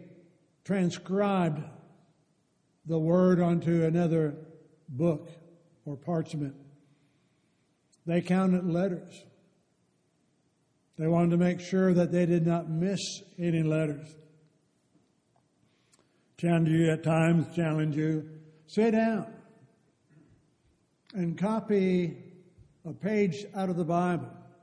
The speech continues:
And do not make any mistakes on that page.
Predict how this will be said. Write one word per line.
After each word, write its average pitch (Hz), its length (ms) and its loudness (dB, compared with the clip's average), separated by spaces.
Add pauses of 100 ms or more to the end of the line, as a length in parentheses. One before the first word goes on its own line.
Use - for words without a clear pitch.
(1900)
And 170 160 -2
do 196 180 4
not 196 280 0
make 180 220 0 (240)
any 202 500 -2
mistakes 180 720 -4 (1400)
on 160 160 -6
that 160 260 -6
page. 151 500 -6